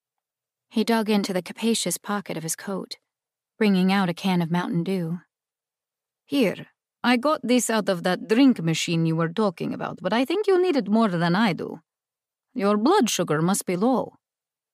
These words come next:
He managed to lick his lips a little as he said it. "You need some fructose." T P took the can, popped the top, and slugged down a third of the soda in one gulp,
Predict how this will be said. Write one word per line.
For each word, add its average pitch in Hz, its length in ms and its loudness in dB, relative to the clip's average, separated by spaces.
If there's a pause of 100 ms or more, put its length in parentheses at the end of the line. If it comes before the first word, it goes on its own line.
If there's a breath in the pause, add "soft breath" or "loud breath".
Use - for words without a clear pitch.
(520)
He 220 140 0
managed 208 500 0
to 185 100 -2
lick 180 180 -4
his 170 180 -4
lips 196 280 -4
a 165 60 -6
little 160 240 -4
as 160 160 -4
he 165 100 -10
said 175 240 -4
it. - 220 -12 (840)
"You 180 180 0
need 262 260 4
some 175 200 0
fructose." - 720 -4 (1300)
T 214 140 -4
P 208 240 -2
took - 280 -6
the - 80 -8
can, 175 500 -2 (440)
popped - 260 -6
the 202 80 -6
top, 202 420 -6 (460)
and 190 160 -2
slugged 214 320 -2
down 202 240 0
a 170 80 -2
third 208 220 -2
of 165 100 -6
the 165 80 -8
soda 190 300 -4
in 165 180 -2
one 175 220 -2
gulp, 180 340 -8